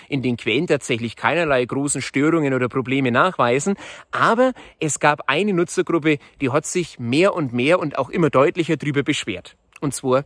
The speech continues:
die Autofahrer. Oben am Waldstein hat die Trasse der Bergbremsbahn den Waldsteinpass gequert. Und das hat natürlich dazu geführt,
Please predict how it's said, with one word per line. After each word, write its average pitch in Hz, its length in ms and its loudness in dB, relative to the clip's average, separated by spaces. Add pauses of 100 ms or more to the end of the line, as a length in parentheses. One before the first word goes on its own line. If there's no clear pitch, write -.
(100)
die 208 100 2
Autofahrer. 120 640 2 (440)
Oben 233 280 2
am 147 220 0
Waldstein 143 640 0
hat 165 240 -2
die 139 100 -8
Trasse 185 360 -2
der 147 100 -4
Bergbremsbahn 131 960 0 (260)
den 131 180 -2
Waldsteinpass 117 840 -2
gequert. 101 440 -6
Und 104 100 -8
das 143 120 -6
hat 175 100 -2
natürlich 165 260 -2
dazu - 240 -4
geführt, 160 320 2